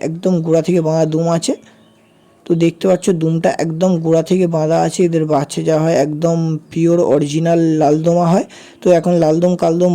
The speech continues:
বহুত চাহিদা, কারোর যদি লাগে বাচ্চা আপনারা অবশ্যই নিতে পারেন। বাচ্চা ছোট ছোট আছে, একটু ওয়েট করতে হবে, করলে আপনারা লাল দমের বাচ্চা নিতে পারবেন। আপনাদের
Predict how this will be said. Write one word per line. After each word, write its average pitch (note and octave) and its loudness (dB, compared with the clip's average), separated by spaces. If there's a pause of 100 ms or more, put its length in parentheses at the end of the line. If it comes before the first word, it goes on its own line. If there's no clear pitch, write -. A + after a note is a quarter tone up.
বহুত F3 -2
চাহিদা, F#3 2
কারোর D#3+ 0
যদি D#3+ -2
লাগে D#3 0
বাচ্চা D#3 -4
আপনারা D#3 -2
অবশ্যই D#3 0
নিতে D#3+ -2
পারেন। F3+ 0 (440)
বাচ্চা D#3 -2
ছোট E3+ -4
ছোট F#3+ -2
আছে, E3+ 0
একটু F3 -6
ওয়েট F#3 2
করতে F3+ -4
হবে, F#3+ 0
করলে E3+ 0
আপনারা D#3 0
লাল D3 2
দমের D#3 -2
বাচ্চা D#3 -2
নিতে D#3+ -2
পারবেন। D#3+ 0 (640)
আপনাদের D3+ 0